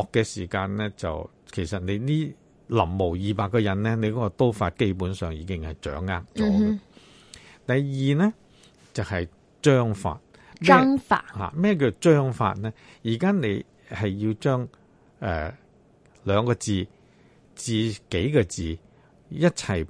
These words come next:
Speaker 1: 擺喺一個四方框嘅裏邊。噉樣嘅時候呢，你係要將嗰幾個字配搭得好好。
Speaker 2: 嗯。
Speaker 1: 你要進行一個設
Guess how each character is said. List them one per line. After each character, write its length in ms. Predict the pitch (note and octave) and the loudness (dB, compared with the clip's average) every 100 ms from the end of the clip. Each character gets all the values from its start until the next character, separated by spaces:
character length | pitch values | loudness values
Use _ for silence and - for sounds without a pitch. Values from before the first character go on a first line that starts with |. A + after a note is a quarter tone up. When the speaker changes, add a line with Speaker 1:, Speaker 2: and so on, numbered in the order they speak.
| - | -4
Speaker 1:
擺 260 | D2+ G#2 | -2 0
喺 420 | B2 G2+ E2+ A2 - _ | 0 -2 -4 -6 -10 _
一 100 | C3+ | 0
個 100 | B2 | 0
四 180 | G#2 G2 | 0 0
方 220 | G#2+ A2+ | 0 -2
框 220 | A2 A2+ - | -2 -4 -2
嘅 100 | F#2 | -2
裏 260 | E2 D#2 D#2+ - | -2 -2 -4 -6
邊。 180 | D#2+ D#2+ - - - - - - - | -6 -8 -16 -20 -20 -20 -20 -20 -6
噉 220 | A#2 F3 | -2 2
樣 240 | A3 D#3+ F#3+ | 2 2 2
嘅 120 | D3 | 0
時 180 | - G2 | 0 -2
候 120 | F2 | 0
呢， 180 | A2 D3 - - - | -2 -4 -6 -20 -4
你 140 | A2 | 2
係 280 | B2 B2 F#2+ - | 2 2 0 -2
要 180 | B2+ B2 | -2 0
將 280 | - D3+ C3 | 4 2 4
嗰 160 | A2 - | 0 0
幾 200 | G2+ B2+ | 0 0
個 140 | G2+ | -2
字 460 | F2 - G2 D#2+ F2+ _ - | -4 -8 -6 -4 -6 _ 0
配 260 | A#2+ A2+ | 4 4
搭 160 | A2 F#2 - | 4 0 0
得 80 | A2 | -4
好 240 | - F#2 | -2 -4
好。 300 | G2 E2+ E2 - - - | -4 -2 -2 -4 -10 2
Speaker 2:
嗯。 380 | B3+ B3 A3 G3+ | 6 6 4 4
Speaker 1:
你 280 | B2 C#3 C#3+ | 6 6 6
要 100 | C#3 | 2
進 260 | - C3 A2+ | 4 2 2
行 240 | F#2 D2 | -2 -2
一 100 | B2+ | -2
個 100 | A#2+ | -2
設 360 | F#2 - - F#2 | -4 -6 -4 -4